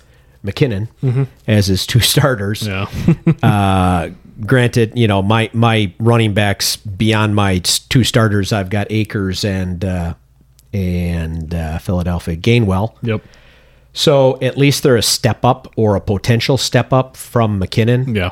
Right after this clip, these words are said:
Speaker 1: You can't count on McKinnon from week to week,
Speaker 2: Mm-hmm.
Speaker 1: obviously. So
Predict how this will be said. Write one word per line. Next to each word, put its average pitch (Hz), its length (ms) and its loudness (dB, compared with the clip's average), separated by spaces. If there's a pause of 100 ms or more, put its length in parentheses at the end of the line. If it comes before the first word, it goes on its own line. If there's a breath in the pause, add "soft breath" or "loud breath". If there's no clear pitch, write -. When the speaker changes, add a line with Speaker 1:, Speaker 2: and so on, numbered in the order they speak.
(120)
Speaker 1:
You 101 460 -2 (220)
can't 107 240 -2
count 113 200 -2
on 101 160 -4
McKinnon 107 400 0
from 98 180 -4
week 98 200 -2
to - 80 -4
week, 107 360 -2
Speaker 2:
Mm-hmm. - 100 -6
Speaker 1:
obviously. 123 640 -2 (500 soft breath)
So 98 640 -2